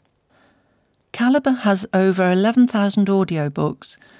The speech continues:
including multiple copies for audio book clubs. All are unabridged and available for unlimited borrowing. Books are available on M P three, C D, or memory stick. They can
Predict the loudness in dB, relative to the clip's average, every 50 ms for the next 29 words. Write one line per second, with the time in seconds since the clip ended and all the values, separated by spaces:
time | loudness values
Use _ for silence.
0 | _ _ _ _ _ _ -2 0 0 0 0 0 0 2 2 4 4 4 4 4
1 | 2 0 0 -2 -4 -4 -4 -6 -6 -4 -4 -4 -4 -2 -2 -4 -4 -6 -8 -10
2 | -6 -2 0 2 2 2 2 0 0 0 0 -2 -2 -4 -4 _ -10 -10 -6 -6
3 | -6 -6 -8 -10 -14 -14 -14 _ _ _ _ _ _ _ _ _ _ _ 0 2
4 | 2 4 4 2 2 2 0 0 -2 -2 -2 0 2 2 2 2 2 0 0 0
5 | -2 -4 -8 -12 -10 -10 -8 -6 -6 -4 -2 -2 0 0 0 0 0 -2 -4 -4
6 | -4 -6 -4 -2 0 2 4 4 4 4 2 0 0 -4 -6 -4 -4 -4 -2 -2
7 | -2 -2 -4 -4 -6 -8 -10 _ _ _ _ _ _ _ _ _ _ _ _ _
8 | _ 0 0 0 0 -2 -2 0 2 2 2 2 2 2 2 0 0 0 0 -2
9 | -2 -2 -2 -2 -2 -2 -2 0 0 2 2 2 2 0 -4 -4 -4 -6 -4 -4
10 | -2 -2 -2 -4 -6 _ _ _ _ _ -14 -10 -6 -2 0 2 2 2 0 0
11 | -2 -2 -4 -6 _ _ _ -6 -4 -2 0 0 0 0 0 -2 -2 -2 -2 -4
12 | -4 -6 -10 -10 -8 -8 -8 -8 -10 -16 _ _ _ _ _ -20 _ _ _ _
13 | _ _ _ _ _ -4 -4 -2 -2 -4